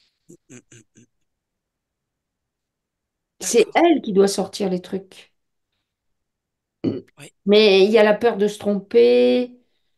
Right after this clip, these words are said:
Speaker 2: il y a le désir d'approbation, tu vois, il y a plein de croyances de cet ordre-là que je vois
Speaker 1: Ouais.
Speaker 2: qui sont présentes.
Speaker 1: Après, c'est relié à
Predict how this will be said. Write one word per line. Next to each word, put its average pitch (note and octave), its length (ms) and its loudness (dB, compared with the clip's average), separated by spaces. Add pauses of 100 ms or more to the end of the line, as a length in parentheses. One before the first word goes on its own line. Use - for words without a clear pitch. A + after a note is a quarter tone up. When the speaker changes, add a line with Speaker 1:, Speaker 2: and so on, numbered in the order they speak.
(160)
Speaker 2:
il F3+ 100 -8
y G#3 100 0
a G3 100 2
le F#3+ 800 0
désir G3+ 420 -6
d'approbation, G3+ 1120 -6
tu A#3 100 -10
vois, G#3+ 60 -4
il G#3 40 -4
y G3+ 40 -4
a G3 60 -6
plein G#3 180 -8
de G#3 40 -6
croyances G3+ 420 -4
de F#3 80 -6
cet F3+ 260 -8
ordre-là F3 540 -6
que F#3+ 100 -8
je E3+ 80 -8
vois F3+ 120 -6
Speaker 1:
Ouais. F3 40 -12
Speaker 2:
qui - 60 -20
sont - 60 -20 (180)
présentes. F#3 400 -4
Speaker 1:
Après, E3+ 100 -18
c'est - 200 -10
relié D3 500 -20
à C3 300 -20